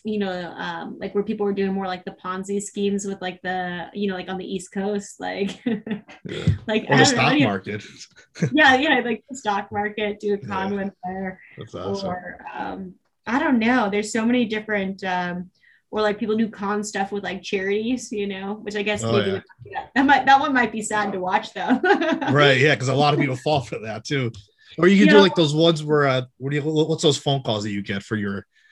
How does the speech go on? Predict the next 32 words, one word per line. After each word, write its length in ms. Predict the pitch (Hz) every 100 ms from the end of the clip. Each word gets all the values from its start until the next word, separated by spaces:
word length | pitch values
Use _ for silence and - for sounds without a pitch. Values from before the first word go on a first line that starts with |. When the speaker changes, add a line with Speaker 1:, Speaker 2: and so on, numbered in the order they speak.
| _ _
Speaker 2:
credit 280 | - 139 120
card 500 | - 110 107 107 104
or 140 | 98 98
your, 360 | 95 98 95
like, 220 | 98 95 -
Apple 520 | 117 123 123 110 104
is 120 | 104 101
act-, 220 | 110 110 -
you 80 |
know, 100 | 101
like, 260 | 98 95 -
uh, 320 | 107 95 95 101 _ -
hacked 320 | 143 135 -
or 40 |
something. 320 | 117 120 107 110
They 120 | 107
want 180 | 107 107
you 80 |
to 140 | 104 104
go 240 | 98 120
buy 180 | 104 110
a 60 | 95
gift 220 | - -
card 220 | 107 104
to 40 | 101
pay. 300 | 123 113 104 _ _ _ _ _ _
Speaker 1:
Yeah, 400 | 240 233 269 285 233
yeah, 560 | 262 240 226 220 202 214 -
exactly. 800 | 226 202 180 202 202 180 196 220 _
Speaker 2:
<laughs> 240 | 180 147 -
Speaker 1:
Exactly. 840 | 233 226 202 208 - 190 190 208 _ -
Um, 640 | 185 180 180 180 220 220